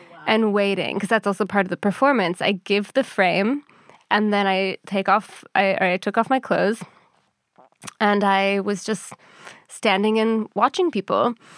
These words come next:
Speaker 2: while they watched me watch them. And I remember there was really,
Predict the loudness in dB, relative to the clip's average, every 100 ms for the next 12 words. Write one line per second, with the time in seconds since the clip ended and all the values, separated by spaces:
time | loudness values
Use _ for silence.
0 | -20 -2 0 2 4 2 0 -2 0 2
1 | 0 -2 0 2 2 0 -6 -4 0 2
2 | 2 0 -4 -8 -20 _ -2 2 2 2
3 | 2 0 0 0 0 0 -2 -8 -8 -6
4 | -2 -2 0 -2 -2 -6